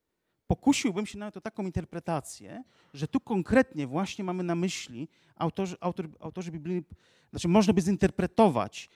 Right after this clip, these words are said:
te fizyczne doświadczenia, fizyczne, realne wojny jako obraz duchowych, duchowej wojny także. Bo tak wygląda relacja po-, cze-, często pomiędzy Starym a Nowym Testamentem. Że w Starym zasady duchowe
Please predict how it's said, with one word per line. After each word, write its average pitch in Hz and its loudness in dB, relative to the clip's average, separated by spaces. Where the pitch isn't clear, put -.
te 175 6
fizyczne 165 4
doświadczenia, 147 -2
fizyczne, 180 2
realne 208 0
wojny 139 0
jako 185 -8
obraz 208 -2
duchowych, 175 4
duchowej 170 6
wojny 110 -8
także. - -8
Bo 135 -2
tak - 2
wygląda 180 0
relacja 175 -2
po-, - 10
cze-, 196 -2
często 180 -2
pomiędzy 180 -8
Starym 165 -2
a 165 -2
Nowym 165 -6
Testamentem. - -14
Że 135 -4
w - -8
Starym 135 0
zasady 190 2
duchowe 170 6